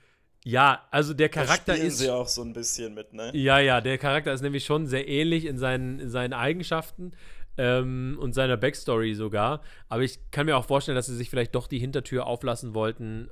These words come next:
Speaker 1: ähm, ob jetzt, äh,
Speaker 2: Naja,
Speaker 1: Will
Speaker 2: also,
Speaker 1: Smith vielleicht zurückkehren will mit für den
Speaker 2: es
Speaker 1: Charakter.
Speaker 2: gibt ja dann diesen Moment, wo, ähm, wo Amanda Waller dann, äh, sagt so, „Hey, und was ist mit deiner Tochter?“ Und dann hab ich so gedacht, „Boah, das ist jetzt schon sehr Deadshot, ne?“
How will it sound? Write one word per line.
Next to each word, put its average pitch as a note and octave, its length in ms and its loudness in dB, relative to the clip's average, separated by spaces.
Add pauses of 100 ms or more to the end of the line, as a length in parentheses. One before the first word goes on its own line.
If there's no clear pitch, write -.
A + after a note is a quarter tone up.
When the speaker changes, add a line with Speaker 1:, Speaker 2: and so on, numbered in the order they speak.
(160)
Speaker 1:
ähm, G#2 640 -6 (420)
ob A#2 200 -4
jetzt, A2 440 -4
äh, - 100 -10
Speaker 2:
Naja, B2 300 2
Speaker 1:
Will A2+ 100 -2
Speaker 2:
also, B2 200 0
Speaker 1:
Smith B2 180 -2
vielleicht A2+ 320 -2
zurückkehren G2 520 -4
will F#2 220 -6
mit G#2 220 -12
für G2 100 -6
den F2 140 -10
Speaker 2:
es - 80 -10
Speaker 1:
Charakter. E2 200 -8
Speaker 2:
gibt - 120 -6
ja C#3+ 80 4
dann C3 180 0
diesen A#2+ 300 -8
Moment, A#2 640 -8
wo, A2+ 480 -6
ähm, G#2 440 -8 (520)
wo G#2+ 440 -4 (200)
Amanda A2 400 -6
Waller A#2 260 -2
dann, G#2+ 460 -12 (500)
äh, G#2 360 -16 (400)
sagt - 340 -14
so, A2 160 -8
„Hey, B2+ 300 0
und G#2 200 -8
was A2+ 160 -4
ist A#2 140 -10
mit A#2+ 120 -10
deiner A#2+ 240 -6
Tochter?“ D3 360 -8
Und A2 60 -8
dann A2 100 -4
hab A2 80 -6
ich A#2 60 -16
so A2+ 80 -10
gedacht, A2 200 -6
„Boah, A2 140 -2
das A2+ 140 -4
ist - 60 -10
jetzt A#2 200 -10
schon A2 180 -12
sehr A2 300 -4
Deadshot, G2+ 640 -10
ne?“ G#2 220 -16